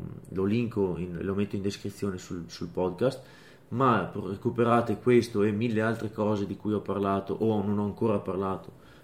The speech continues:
sul mio sito, sul mio blog calabrettosimone punto it. Ci sono un sacco di articoli, decine e decine di articoli gratuiti,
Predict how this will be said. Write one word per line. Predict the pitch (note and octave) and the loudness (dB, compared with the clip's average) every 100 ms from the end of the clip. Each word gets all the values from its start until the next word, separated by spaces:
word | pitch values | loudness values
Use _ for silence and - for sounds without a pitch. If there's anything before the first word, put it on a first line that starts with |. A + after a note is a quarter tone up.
| - | -8
sul | - B2+ | 0 2
mio | A2+ | 2
sito, | A2+ A#2+ - | 2 0 0
sul | G#2+ G#2 | -4 -4
mio | G2+ | -2
blog | F#2+ A2 G#2+ | 2 2 2
calabrettosimone | A2 G#2 G2+ G#2+ G2+ - G#2 | 0 0 2 0 -4 -4 -4
punto | G2 G2+ G2+ B2 | -4 -4 2 4
it. | A#2+ B2+ - - - - - - - | 6 2 -6 -20 -20 -20 -20 -20 -20
Ci | - | -14
sono | - G#2+ | -6 -4
un | G2 | -2
sacco | A#2 A2 G#2+ | -2 2 2
di | |
articoli, | G#2 A2 G#2 G2+ F2 | 0 -2 -2 -2 -2
decine | G#2 - A#2+ G#2+ | -6 -2 0 0
e | |
decine | G2 G2 A2 G#2 | 0 -2 -2 -2
di | F#2+ | 0
articoli | G2 - G2+ G2+ F#2 | -2 -4 -4 -2 -2
gratuiti, | G2 F#2+ G#2 G2+ A#2+ C3+ | -4 -2 -2 0 -2 -2